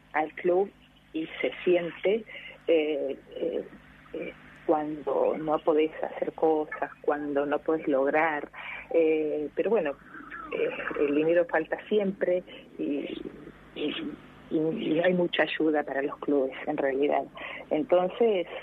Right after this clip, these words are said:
eh, el trabajo de cada uno es importante y el tema este de la pandemia,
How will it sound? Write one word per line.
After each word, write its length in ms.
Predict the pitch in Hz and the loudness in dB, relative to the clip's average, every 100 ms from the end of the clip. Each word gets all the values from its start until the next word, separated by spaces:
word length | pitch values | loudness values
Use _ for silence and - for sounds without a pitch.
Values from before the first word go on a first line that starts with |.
| - | -10
eh, 280 | - - - - - - | -12 -12 -16 -20 -12 -6
el 120 | 160 | -2
trabajo 440 | - 156 170 - | 0 2 2 2
de 100 | 165 | 2
cada 260 | 156 170 165 | 2 0 2
uno 200 | 165 180 | 2 0
es 120 | 185 165 | -2 -2
importante 560 | 151 165 165 160 160 | 0 0 0 0 2
y 100 | 170 | 2
el 120 | 180 | 2
tema 220 | - 226 226 | 0 0 0
este 180 | - | 0
de 80 | 185 | 2
la 100 | 180 | 2
pandemia, 540 | 180 190 190 180 196 | 0 -2 0 0 -2